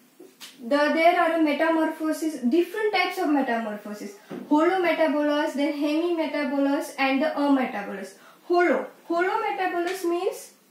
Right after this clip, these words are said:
complete metamorphosis.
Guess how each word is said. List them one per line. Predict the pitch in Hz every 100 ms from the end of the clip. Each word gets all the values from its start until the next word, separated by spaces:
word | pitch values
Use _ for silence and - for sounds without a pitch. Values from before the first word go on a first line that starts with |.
| _ _ - _ _
complete | 349 381 440 427 427 427 370
metamorphosis. | 320 285 254 233 220 214 190 208 233 -